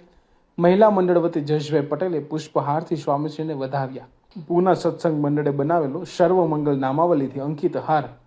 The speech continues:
કોઠારી સ્વામીએ સૌ વતી સ્વામીશ્રીને અર્પણ કર્યો.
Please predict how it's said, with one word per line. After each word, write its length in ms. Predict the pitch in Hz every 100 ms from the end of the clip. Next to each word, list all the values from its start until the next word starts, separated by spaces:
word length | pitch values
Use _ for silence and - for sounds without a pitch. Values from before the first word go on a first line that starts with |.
| _ _ _ _ _
કોઠારી 420 | 190 196 220 170
સ્વામીએ 480 | 143 143 170 151 156
સૌ 320 | - 185 196
વતી 300 | 151 - 127 -
સ્વામીશ્રીને 500 | 156 147 165 165 175
અર્પણ 300 | 139 - 131
કર્યો. 280 | 120 - -